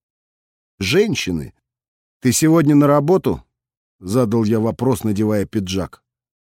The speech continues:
"После медицинского центра сразу в офис поеду".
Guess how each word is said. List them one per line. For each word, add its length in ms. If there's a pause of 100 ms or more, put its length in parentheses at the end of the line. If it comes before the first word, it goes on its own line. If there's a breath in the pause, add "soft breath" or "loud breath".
(500)
"После 320
медицинского 720
центра 400
сразу 600 (220)
в 140 (140)
офис 420
поеду". 540